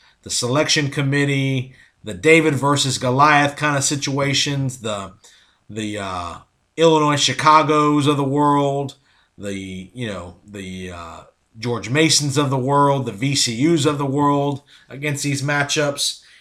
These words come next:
And every year, the, the selection committee pits these, these just awesome first-round matchups. And again, that Thursday, Friday, the N C double A tournament, again, two of my most favorite days of the year.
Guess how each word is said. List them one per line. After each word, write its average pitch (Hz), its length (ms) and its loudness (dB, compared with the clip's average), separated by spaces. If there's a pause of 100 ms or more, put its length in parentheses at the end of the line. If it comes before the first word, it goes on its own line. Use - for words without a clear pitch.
(120)
And 127 140 -6
every 170 340 4
year, 165 280 6
the, 139 180 0
the 135 180 -8
selection 147 500 0
committee 151 400 -2
pits - 840 -2 (400)
these, 131 320 -2
these 120 340 -4
just 127 360 -6
awesome 143 600 2
first-round 147 680 0
matchups. 143 460 0
And 143 100 -4
again, 131 320 0
that 123 140 -10
Thursday, 147 380 2
Friday, 151 380 4
the 135 120 2
N 139 100 -2
C 135 120 -4
double 131 300 0
A 131 100 0
tournament, 147 520 -4
again, 123 360 -4
two 156 180 -2
of 143 60 0
my 135 160 0
most 127 280 -2
favorite 131 360 -2
days 123 240 -2
of 98 60 -10
the 107 80 -10
year. 147 520 0